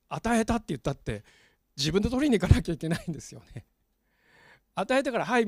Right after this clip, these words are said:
もらいました」ってわけにいかないです。自分で戦い取らなきゃいけない。勝ち取らなきゃいけないですね。こう、この中でいかがですか？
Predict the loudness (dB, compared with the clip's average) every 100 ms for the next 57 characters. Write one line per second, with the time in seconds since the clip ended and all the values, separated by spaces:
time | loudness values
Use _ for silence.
0 | 0 0 2 4 2 0 0 0 0 -4
1 | -2 -4 -4 -6 -6 -4 -4 -6 -8 -8
2 | -6 -2 0 0 0 0 -2 -6 -8 -10
3 | -10 -6 -4 -4 0 0 2 0 -2 -4
4 | -6 -8 -12 _ _ -12 -8 -8 -10 _
5 | -20 -20 -14 -4 -2 -4 -10 _ 0 4
6 | 4 4 4 2 -4 -6 0 2 2 0
7 | -2 -2